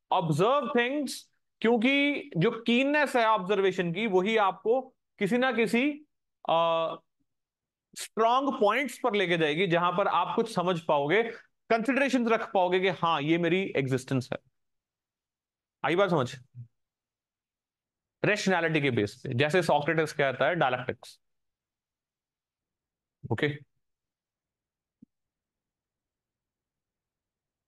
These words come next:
क्यों, क्यों नहीं वायलेंस हुआ? ये structural form of violences हैं।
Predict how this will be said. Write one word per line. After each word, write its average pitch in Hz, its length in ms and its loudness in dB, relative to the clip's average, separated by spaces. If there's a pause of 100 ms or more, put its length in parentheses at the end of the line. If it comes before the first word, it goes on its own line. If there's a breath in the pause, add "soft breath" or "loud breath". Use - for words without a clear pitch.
(960)
क्यों, 180 220 4
क्यों 190 220 2
नहीं 220 100 6
वायलेंस 180 380 4
हुआ? 127 160 4 (1080)
ये 180 120 4
structural 233 580 0
form 220 260 0
of 196 100 0
violences 175 420 0
हैं। 160 100 -4